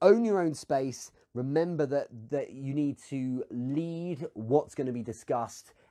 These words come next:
and take the next steps as well. You're the one that should lead. And the most alpha decision makers will happily be led as long as you're giving them value.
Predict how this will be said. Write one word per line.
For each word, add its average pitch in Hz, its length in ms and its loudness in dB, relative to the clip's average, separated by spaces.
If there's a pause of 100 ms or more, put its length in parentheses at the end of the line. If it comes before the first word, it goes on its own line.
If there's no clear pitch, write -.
(120)
and 123 400 -6 (240)
take - 400 -10
the 120 100 -4
next 117 280 -8
steps - 320 -6
as 92 160 -8
well. 87 380 -4 (180)
You're 147 480 4
the 143 80 2
one 120 340 -4
that - 140 -10
should - 300 -8
lead. 69 360 -12 (320)
And 127 180 -4
the 139 60 0
most 139 360 -2 (200)
alpha 190 440 2
decision 139 540 -4
makers 90 420 -10
will 107 140 -4
happily 165 580 -8
be 165 220 -6
led 104 320 -4 (240)
as 101 180 -8
long 113 260 -2
as 110 120 -6
you're 117 80 -2
giving 123 300 -4
them 131 160 -6
value. 120 480 -2